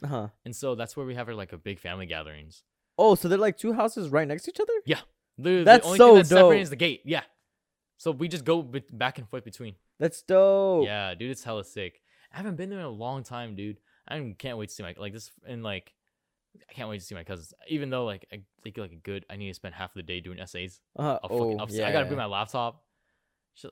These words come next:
Speaker 2: dude, that shit sucks. But, like, um, other than that, I'm excited to go up north and shit, 'cause, like, and then, like, um, I've been dating my girlfriend for, like,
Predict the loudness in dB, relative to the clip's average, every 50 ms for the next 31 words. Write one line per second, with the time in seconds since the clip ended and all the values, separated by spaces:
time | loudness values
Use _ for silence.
0 | -20 _ -18 -16 -16 -14 -14 -16 -18 -20 -18 -16 -14 -14 -14 -14 -10 -8 -8 -6
1 | -8 -8 -12 _ -12 -10 -10 -10 -10 -12 -14 -14 -12 -12 -12 -10 -10 -8 -8 -6
2 | -8 -8 -10 -12 _ _ _ _ _ _ _ _ _ -12 -10 -8 -8 -8 -8 -6
3 | -6 -6 -6 -6 -6 -6 -6 -6 -8 -10 -10 -12 -12 -14 -18 -16 -14 -14 -14 -14
4 | -14 -16 -16 -14 -14 -14 -14 -14 _ _ _ _ _ _ _ _ _ _ _ -18
5 | -16 -12 -10 -10 -10 -10 -10 -12 -10 -10 -10 -10 -10 -14 -16 -18 -16 -14 -12 -10
6 | -10 -10 -10 -10 -10 -10 -10 -10 -10 -10 -12 -14 -14 -14 -12 -10 -8 -8 -8 -10
7 | -12 -14 -16 _ _ _ _ _ _ _ -20 -20 -20 -20